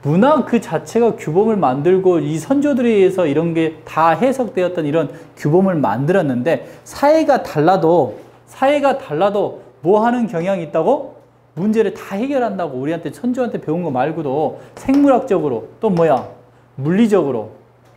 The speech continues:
우리는 다 사람 사이의 관계로서도 다 뭘? 이 문화가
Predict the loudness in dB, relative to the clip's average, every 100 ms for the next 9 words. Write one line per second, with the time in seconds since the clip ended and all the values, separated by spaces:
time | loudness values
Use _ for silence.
0 | _ _ _ _ _ -4 -2 -2 -6 -8
1 | -8 -6 -2 0 2 0 0 0 0 -4
2 | -2 2 2 2 -2 -2 -2 -2 -10 -20
3 | -10 0 0 2 2 2 -2 -10 -20 _
4 | _ _ _ _ _ _ -8 -6 -6 -6
5 | -2 2 4 4 0 -2